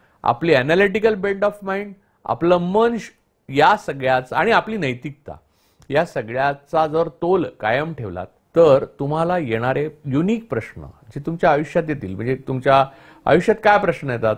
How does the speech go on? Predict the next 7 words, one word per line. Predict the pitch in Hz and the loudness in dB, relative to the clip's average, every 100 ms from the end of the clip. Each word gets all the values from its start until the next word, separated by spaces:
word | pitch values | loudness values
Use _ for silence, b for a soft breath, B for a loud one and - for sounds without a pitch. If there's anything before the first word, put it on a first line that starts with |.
| - | 0
तर | 147 | 0
विरह | 151 156 160 160 151 | 2 4 4 4 0
येतं, | 123 113 - 104 104 110 | 0 -2 -4 -2 -2 -2
दुःख | 131 139 - | -4 -6 0
येतात, | 147 123 - 104 98 98 - b b b b | 2 2 0 -2 -2 -4 -8 b b b b
अ, | 113 117 | 2 2
कधीकधी | 123 143 147 151 160 | 2 0 0 0 -2